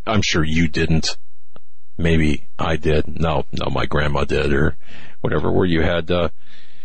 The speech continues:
you had elixirs. You had, uh, Granny Tonic. Think of Beverly Hillbillies when, you know, the old song, Gram-, uh, Spring Tonic. But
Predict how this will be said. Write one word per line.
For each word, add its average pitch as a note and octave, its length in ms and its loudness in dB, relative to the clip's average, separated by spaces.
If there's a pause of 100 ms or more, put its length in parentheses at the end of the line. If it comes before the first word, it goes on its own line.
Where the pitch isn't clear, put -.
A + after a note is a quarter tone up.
(140)
you F3+ 80 2
had F3 100 4
elixirs. - 760 2
You A#2 140 2
had, G#2+ 200 0
uh, A2 220 0 (880)
Granny E3 340 4
Tonic. - 540 -4 (640)
Think A3+ 220 0
of A2+ 260 0
Beverly C3 420 2
Hillbillies F2+ 760 2
when, A2 260 4 (880)
you C#3 80 2
know, F2 160 4
the D#2 180 2
old D2 220 2
song, E2 400 0 (1160)
Gram-, D2+ 280 2 (280)
uh, D#2 400 0
Spring F#2 280 0
Tonic. E2+ 440 2 (840)
But F2 200 0